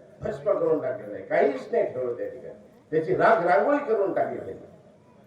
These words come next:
आश्रमामध्ये ज्यावेळेस ज्या मुली राहतात किंवा मुलं राहतात ना, त्यांना सगळ्या गोष्टी त्या ठिकाणी समोर दिसतात, पण त्यांच्या मनावर ह्या गोष्टी मात्र बिंबवल्या जातात की ह्या गोष्टी ज्या आहेत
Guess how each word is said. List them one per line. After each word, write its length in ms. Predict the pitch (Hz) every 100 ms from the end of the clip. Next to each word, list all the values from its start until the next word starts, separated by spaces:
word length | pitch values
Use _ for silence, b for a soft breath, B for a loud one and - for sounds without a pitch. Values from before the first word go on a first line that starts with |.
| _
आश्रमामध्ये 720 | 139 135 202 240 240 233 240
ज्यावेळेस 300 | 220 214 208
ज्या 120 | 208 185
मुली 300 | 165 180 180
राहतात 380 | 147 - 165 156
किंवा 180 | 165 160
मुलं 220 | 151 156
राहतात 320 | 151 - 151 151 123
ना, 140 | 107 - - _ _ _ _ _ _ -
त्यांना 220 | - -
सगळ्या 380 | - 320 480 480
गोष्टी 180 | -
त्या 200 | 294 240
ठिकाणी 280 | 233 240 226
समोर 360 | - 208 254 254
दिसतात, 300 | 208 - - - - - - - _ _ _
पण 140 | 143 135
त्यांच्या 380 | 160 175 - 196
मनावर 340 | 202 220 - -
ह्या 200 | - 226
गोष्टी 280 | 214 214 220
मात्र 240 | 202 185
बिंबवल्या 400 | - 175 180 170
जातात 260 | 165 - 143
की 320 | - 139 117
ह्या 220 | 202 - 170
गोष्टी 260 | 170 185
ज्या 240 | - 208 226
आहेत 240 | -